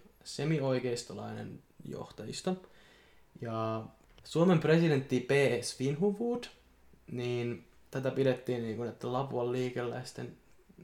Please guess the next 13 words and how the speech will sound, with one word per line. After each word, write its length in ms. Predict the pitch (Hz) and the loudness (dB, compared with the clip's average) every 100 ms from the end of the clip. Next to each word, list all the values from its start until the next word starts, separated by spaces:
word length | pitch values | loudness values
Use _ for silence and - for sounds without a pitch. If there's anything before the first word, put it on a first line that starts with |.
| 95 | -16
niin 120 | 107 | -10
kuin, 120 | - | -8
että 160 | 135 135 | -6 -6
se 60 | |
olisi 160 | 139 147 156 151 | -6 -4 -4 -2
Lapuan 300 | 156 139 127 | 0 2 0
liikkeen 300 | 127 - 117 | -2 -6 -10
takana. 380 | 113 127 156 165 - - _ _ _ - _ _ _ _ - 131 | -8 -4 -2 -4 -10 -20 _ _ _ -20 _ _ _ _ -20 -12
Mitä 160 | 131 | -8
sä 80 | 123 | -8
siellä 220 | - 117 - | -8 -10 -10
virnuilet 440 | - - - - | -10 -10 -12 -14
taas? 300 | - - | -20 -20